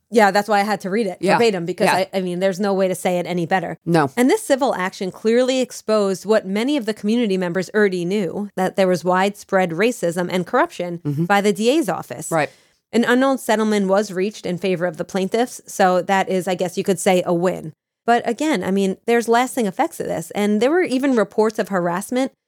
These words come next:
Speaker 1: towards some of the plaintiffs involved in the suit.
Speaker 2: Right.
Speaker 1: So as Regina said in an interview, a lot of the guys quickly caught other drug charges right after and during the civil suit.
Speaker 2: Yeah.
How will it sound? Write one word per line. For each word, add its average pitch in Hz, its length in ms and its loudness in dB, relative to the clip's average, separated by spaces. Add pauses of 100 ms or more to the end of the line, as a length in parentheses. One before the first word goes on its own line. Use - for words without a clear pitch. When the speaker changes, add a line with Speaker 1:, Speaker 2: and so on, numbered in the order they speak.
Speaker 1:
towards 208 280 2
some 220 140 0
of 196 60 2
the 180 80 0
plaintiffs 208 500 -4
involved 175 400 -2
in 175 80 0
the 170 80 -2
suit. - 320 -2
Speaker 2:
Right. 170 220 -2 (260)
Speaker 1:
So 226 80 6
as 214 240 2
Regina 208 400 0
said 185 200 0
in 185 120 0
an 180 100 -4
interview, 180 680 0 (140)
a 208 120 4
lot 202 320 4
of 214 120 -4
the 214 100 -2
guys 180 280 0
quickly 247 480 -2
caught 202 340 0
other 190 280 0
drug 202 280 0
charges 175 440 -2
right 185 360 2
after 214 420 0
and 190 260 0
during 208 300 2
the 185 80 -2
civil 240 260 0
suit. - 260 -12 (380)
Speaker 2:
Yeah. 339 140 2